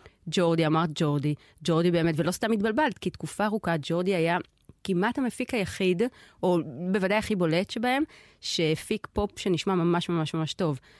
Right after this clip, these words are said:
והנה, העובדה שטריינגל נהיו כל כך, אה, חזקים ומוצלחים, זה גם כי הם באמת מאוד מוכשרים.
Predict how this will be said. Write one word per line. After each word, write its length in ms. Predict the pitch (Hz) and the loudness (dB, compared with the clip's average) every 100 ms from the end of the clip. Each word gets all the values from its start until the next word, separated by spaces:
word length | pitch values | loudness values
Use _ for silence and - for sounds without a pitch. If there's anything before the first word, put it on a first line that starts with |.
| - _ - | -20 _ -4
והנה, 340 | 147 190 262 165 | 0 2 4 2
העובדה 300 | 156 165 180 | 0 0 0
שטריינגל 560 | 196 - 190 202 220 - | -2 -2 0 0 0 0
נהיו 300 | 165 165 190 | 2 2 2
כל 100 | - 151 | -2 -6
כך, 220 | 196 - | -6 -4
אה, 80 | 208 | -6
חזקים 400 | - 147 165 226 | -4 -6 -2 0
ומוצלחים, 460 | 214 175 - 247 208 | 0 -2 -4 0 0
זה 60 | 160 | 2
גם 180 | 165 | 0
כי 80 | 185 | 2
הם 80 | 165 | 2
באמת 220 | 156 156 | 2 2
מאוד 140 | 160 165 | 2 0
מוכשרים. 500 | 165 - 143 151 | 0 -2 -2 -2